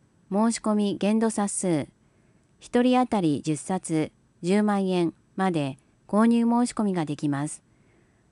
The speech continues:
ただし、全体の申し込み冊数が発行予定冊数を超えた場合は、購入希望冊数の調整を行います。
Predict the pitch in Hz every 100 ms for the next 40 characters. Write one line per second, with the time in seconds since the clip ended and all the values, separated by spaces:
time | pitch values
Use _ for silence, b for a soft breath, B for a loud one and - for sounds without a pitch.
0 | b - 233 220 - 151 - - 220 240
1 | 254 247 202 208 220 233 226 220 220 -
2 | 220 196 151 143 - _ - 175 - 233
3 | 240 233 233 240 240 233 - 226 208 202
4 | 175 196 196 180 180 175 165 156 - b
5 | b b b - 214 226 226 214 220 226
6 | 233 226 220 233 196 139 170 185 190 180
7 | 175 175 - 156 160 160 147 139 151 -